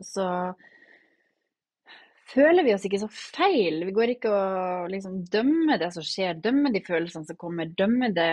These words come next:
at vi er svakere en dag, <laughs> eller at vi har masse cravings. For det er sånn, ok,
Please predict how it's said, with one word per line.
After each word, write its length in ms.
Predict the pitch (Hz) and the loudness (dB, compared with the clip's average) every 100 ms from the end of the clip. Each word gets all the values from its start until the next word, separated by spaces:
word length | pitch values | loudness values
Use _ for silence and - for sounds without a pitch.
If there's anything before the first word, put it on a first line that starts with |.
| 160 | 0
at 240 | 156 _ 156 | -4 _ -8
vi 100 | 156 156 | -8 -8
er 300 | 160 - 190 | -10 -8 -6
svakere 540 | - 175 190 208 170 - | -2 -2 0 0 0 -2
en 140 | 185 | -2
dag, 240 | 175 180 185 - - | 0 0 0 -4 -8
<laughs> 240 | - - - | -10 0 2
eller 220 | 208 196 | 2 -2
at 100 | - | -4
vi 80 | 196 | -4
har 120 | 185 | -2
masse 200 | 190 185 | -4 -6
cravings. 400 | 180 190 185 175 | -8 -8 -8 -10
For 120 | 202 | -6
det 40 | |
er 80 | 208 | -6
sånn, 140 | 196 190 226 | -8 -14 -10
ok, 140 | 220 | -6